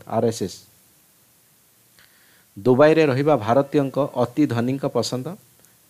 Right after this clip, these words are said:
ବିଳାସପୂର୍ଣ୍ଣ ଜୀବନଶୈଳୀ ରହି-, କରିଛି ଆକୃଷ୍ଟ।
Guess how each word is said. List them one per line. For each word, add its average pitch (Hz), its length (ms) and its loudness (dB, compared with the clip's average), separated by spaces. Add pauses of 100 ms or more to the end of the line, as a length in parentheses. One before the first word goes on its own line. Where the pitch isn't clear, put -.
ବିଳାସପୂର୍ଣ୍ଣ 139 640 2
ଜୀବନଶୈଳୀ 127 640 0
ରହି-, 123 300 -2
କରିଛି 123 320 -2
ଆକୃଷ୍ଟ। 123 380 -6